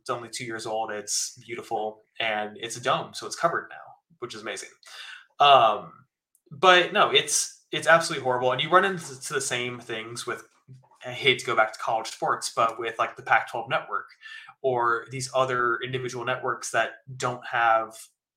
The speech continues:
the same national access, even online, to view than, uh, anyone else. So just, like,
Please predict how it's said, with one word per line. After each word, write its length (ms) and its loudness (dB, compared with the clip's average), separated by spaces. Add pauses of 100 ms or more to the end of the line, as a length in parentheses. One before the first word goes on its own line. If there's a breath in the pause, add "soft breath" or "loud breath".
(140)
the 140 -8
same 460 -6 (260 soft breath)
national 500 0
access, 580 0
even 260 -8
online, 800 -2 (680)
to 280 -4
view 500 -12 (160)
than, 580 -4 (580)
uh, 260 4 (100)
anyone 240 -8
else. 360 -6
So 380 -2
just, 160 -8
like, 260 -4